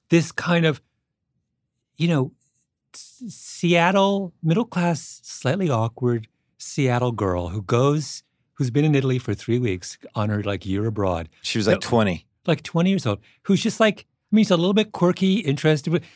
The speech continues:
Speaker 1: we somehow convinced ourselves that she was this murderous femme fatale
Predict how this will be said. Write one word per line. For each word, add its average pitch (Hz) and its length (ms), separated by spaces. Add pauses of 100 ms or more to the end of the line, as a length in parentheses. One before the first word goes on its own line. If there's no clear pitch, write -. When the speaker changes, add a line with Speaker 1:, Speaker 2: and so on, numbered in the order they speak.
(160)
Speaker 1:
we 240 120
somehow 262 360
convinced 196 480
ourselves 127 500
that 127 100
she 196 200
was 175 260
this 127 140
murderous 196 580
femme 165 320
fatale 110 680